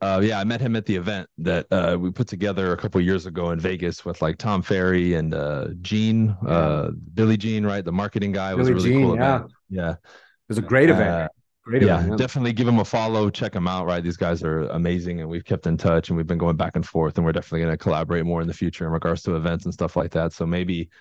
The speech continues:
Speaker 1: this next, uh, trip I make to California, I'll swing up to Frisco and, and spend a day with you, man.
Speaker 2: Likewise, and I'll be in Miami in, uh, September, so I'll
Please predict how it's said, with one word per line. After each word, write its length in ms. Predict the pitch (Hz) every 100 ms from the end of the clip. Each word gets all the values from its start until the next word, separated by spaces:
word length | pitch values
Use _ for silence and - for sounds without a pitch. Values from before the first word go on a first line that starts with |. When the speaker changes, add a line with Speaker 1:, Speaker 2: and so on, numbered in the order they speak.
| _
Speaker 1:
this 180 | 98 -
next, 360 | 95 - -
uh, 120 | 90 82
trip 320 | - 98 -
I 100 | -
make 160 | 92 87
to 80 | 92
California, 520 | 92 85 - 92 85
I'll 80 | 78
swing 280 | - 90 82
up 120 | 80
to 80 | 87
Frisco 500 | - 82 - 78 78
and, 200 | 80 87
and 140 | - 85
spend 200 | - 82
a 40 |
day 140 | 82 85
with 160 | 80
you, 80 | 82
man. 240 | 82 82 - _ _ _ _ _ _ _ _ _ _
Speaker 2:
Likewise, 440 | 113 135 143 135 117
and 80 | 123
I'll 100 | 127
be 120 | 147
in 80 | 143
Miami 360 | 139 139 135
in, 220 | 127 127
uh, 240 | 123 117 117
September, 400 | 117 110 127 117
so 160 | -
I'll 200 | 113 104